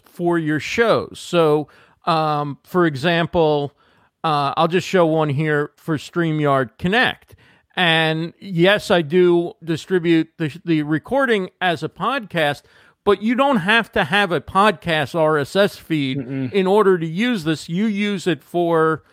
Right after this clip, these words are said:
Speaker 1: your, your Poddit live stream show, right?
Speaker 2: Yep.
Speaker 1: So you, you, this is totally open and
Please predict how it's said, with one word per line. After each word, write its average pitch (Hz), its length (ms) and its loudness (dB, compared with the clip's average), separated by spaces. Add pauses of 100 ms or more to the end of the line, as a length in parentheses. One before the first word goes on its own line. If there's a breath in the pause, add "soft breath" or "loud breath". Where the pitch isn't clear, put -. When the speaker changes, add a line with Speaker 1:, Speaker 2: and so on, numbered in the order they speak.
(260 soft breath)
Speaker 1:
your, 165 320 0
your 175 220 2
Poddit 185 440 0
live 226 320 2
stream 135 400 -2
show, 135 280 -2
right? 156 260 2
Speaker 2:
Yep. 156 120 2
Speaker 1:
So - 140 0
you, 196 340 -2
you, 196 160 -12
this 226 200 -2
is 202 160 -4 (140)
totally 262 540 -2
open 208 460 2
and 170 200 -6